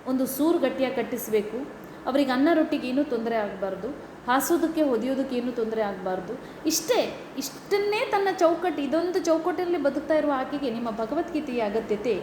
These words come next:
ಇಲ್ಲ. ಇಂತಹ ಅವ್ವಳಿಗೆ ಮೆಚ್ಚುಗೆ, ಕೃತಜ್ಞತೆಯ ಕಣ್ಣೀರು,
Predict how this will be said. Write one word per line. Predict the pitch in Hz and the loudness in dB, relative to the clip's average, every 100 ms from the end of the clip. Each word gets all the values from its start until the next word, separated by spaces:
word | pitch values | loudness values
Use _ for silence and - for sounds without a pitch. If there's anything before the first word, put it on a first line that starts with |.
| - | -4
ಇಲ್ಲ. | 247 202 - - - - - - - - - - | -4 -4 -6 -14 -16 -18 -18 -18 -16 -16 -10 2
ಇಂತಹ | 285 339 - - 214 - | 2 2 -2 -4 -8 -4
ಅವ್ವಳಿಗೆ | 208 196 196 185 175 190 170 - - - - - - - - - - - - - - 262 | -6 -4 -4 -6 -6 -8 -8 -12 -14 -14 -14 -14 -16 -16 -16 -16 -16 -16 -16 -16 2 6
ಮೆಚ್ಚುಗೆ, | 349 339 359 285 277 | 6 4 2 4 4
ಕೃತಜ್ಞತೆಯ | 339 - 285 285 330 277 320 302 269 | 2 2 2 4 2 4 4 4 0
ಕಣ್ಣೀರು, | 247 262 269 269 214 | 0 2 4 4 2